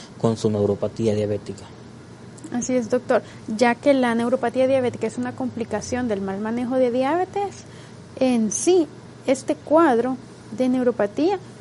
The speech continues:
Speaker 2: también conlleva a complicaciones extra. Como usted mencionaba, el paciente que no controla bien el azúcar que anda en la sangre, empieza a afectarle también a nivel del ojo, no
Speaker 1: Mm.
Speaker 2: tiene una visión óptima,
Speaker 1: Ujú.
Speaker 2: puede golpearse y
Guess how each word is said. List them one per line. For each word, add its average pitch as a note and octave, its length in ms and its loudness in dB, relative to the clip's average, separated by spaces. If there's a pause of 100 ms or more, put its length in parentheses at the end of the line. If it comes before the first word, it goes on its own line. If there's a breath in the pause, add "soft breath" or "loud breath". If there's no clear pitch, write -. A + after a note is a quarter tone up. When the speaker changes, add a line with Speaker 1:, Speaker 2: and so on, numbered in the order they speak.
Speaker 2:
también B3+ 320 2
conlleva E4 500 4
a B3 60 4
complicaciones G#3+ 840 -2
extra. G#3 360 -4
Como A3+ 160 -4
usted C4 260 0
mencionaba, C#4 680 2 (520 loud breath)
el A#3 220 2
paciente A#3+ 640 0
que A#3 120 0
no A#3 240 -2
controla A#3+ 540 0
bien A#3 260 -2
el G#3 140 -4
azúcar - 600 -4
que A3 120 0
anda G#3 260 -4
en G3+ 80 -2
la G3 100 -6
sangre, - 440 -10 (560 loud breath)
empieza B3 300 0
a C#4+ 40 0
afectarle A3+ 400 -2
también A3+ 360 -4
a A#3 40 -2
nivel G3+ 440 -2
del G3 260 0
ojo, C4 340 4 (240)
no A3 400 2
Speaker 1:
Mm. G2+ 200 -8
Speaker 2:
tiene A#3 280 0
una A#3 240 0
visión A3 800 0
óptima, - 540 2 (260)
Speaker 1:
Ujú. A2+ 260 -8
Speaker 2:
puede A3 240 6
golpearse D#4+ 840 4
y A#3 520 2